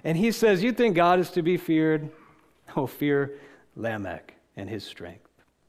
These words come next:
So what's happening here? Now, <laughs> this isn't saying that all cultural developments, politics, art, science, et cetera, are bad or sinful. All of these things,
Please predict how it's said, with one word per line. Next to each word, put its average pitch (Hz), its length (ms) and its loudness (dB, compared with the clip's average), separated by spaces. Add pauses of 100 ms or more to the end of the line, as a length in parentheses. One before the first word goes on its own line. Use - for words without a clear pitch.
(1040)
So 151 140 -4
what's 156 180 0
happening 160 400 -2
here? 101 240 -12 (840)
Now, 170 220 0 (180)
<laughs> - 140 -12
this 180 260 -2
isn't 220 220 2
saying 208 320 4
that 160 140 6
all 170 180 4
cultural 170 540 2
developments, 139 640 0
politics, 151 520 -2
art, 147 180 -2
science, 139 380 -4
et 156 120 -6
cetera, 131 380 -4 (380)
are 151 100 0
bad 175 340 6
or 175 80 4
sinful. 180 400 0
All 165 320 2
of 185 120 2
these 170 240 2
things, 185 600 0